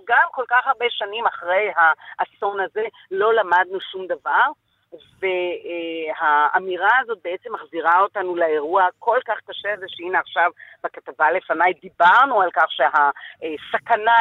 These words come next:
לא נגמרה כמו שאנחנו חושבים, והוא בעצם מנסה להאיר את העולם, דרך האומנות זה קצת נאיבי אולי, ובכל זאת, אה, ונזכיר שוב שהוא, אה, אומן מאוד מפורסם ומאוד,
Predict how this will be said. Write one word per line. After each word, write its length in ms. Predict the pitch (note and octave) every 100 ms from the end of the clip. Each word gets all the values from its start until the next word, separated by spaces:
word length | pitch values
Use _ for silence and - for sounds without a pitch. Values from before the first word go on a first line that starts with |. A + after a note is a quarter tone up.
| A3
לא 420 | G#3+ A3 B3 C#4
נגמרה 520 | C4+ - G3 F3 F3+ F3+
כמו 140 | - F3
שאנחנו 440 | - D#3+ D3+ D#3
חושבים, 580 | D3+ E3 - - G3 D4 D#4+ _ _ _
והוא 220 | E3+ A3 A3+
בעצם 380 | F#3 G#3+ B3+
מנסה 500 | G#3+ F3+ E3 _ F#3+ G#3
להאיר 720 | G#3+ G#3 - B3+ C#4+ C#4+ A#3
את 120 | G3
העולם, 600 | F#3+ E3+ E3+ F#3 G#3 G#3 G3 _ _ _ -
דרך 220 | G#3+ -
האומנות 380 | F#3+ F3 F#3+ G#3
זה 80 | F3+
קצת 220 | F3+ E3+
נאיבי 360 | F3 C4 C#4+
אולי, 280 | A#3 F3+ E3 -
ובכל 520 | F3 E3 - A3+ D#4 E4
זאת, 280 | G4+ F3+ G#4+ - _ _ _ D#3
אה, 40 | D3+ D3+
ונזכיר 400 | D3 - - F#3+
שוב 160 | G3+ -
שהוא, 340 | F#3 E3 D#3
אה, 80 | D#3+
אומן 300 | E3 E3 E3+ F3+
מאוד 340 | F#3+ G#3+ G#3
מפורסם 480 | F#3+ - E3 - E3 D#3
ומאוד, 400 | C#3+ C3+ E3